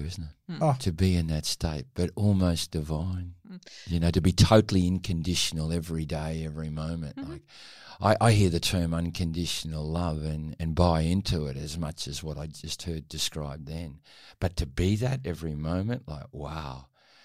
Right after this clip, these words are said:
Speaker 1: I would think that I've arrived <laughs> had I ever,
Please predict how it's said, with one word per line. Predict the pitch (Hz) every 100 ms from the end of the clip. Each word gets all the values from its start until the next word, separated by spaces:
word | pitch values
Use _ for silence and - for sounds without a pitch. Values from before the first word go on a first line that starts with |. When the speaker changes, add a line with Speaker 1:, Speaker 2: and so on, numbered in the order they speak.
| _ _ -
Speaker 1:
I | 78
would | 78
think | - 104 85
that | 76
I've | 76 69
arrived | 73 78 73 101 82
<laughs> | - - - 139 - 202 - 180 - - 127 -
had | 110 95
I | 92
ever, | 98 85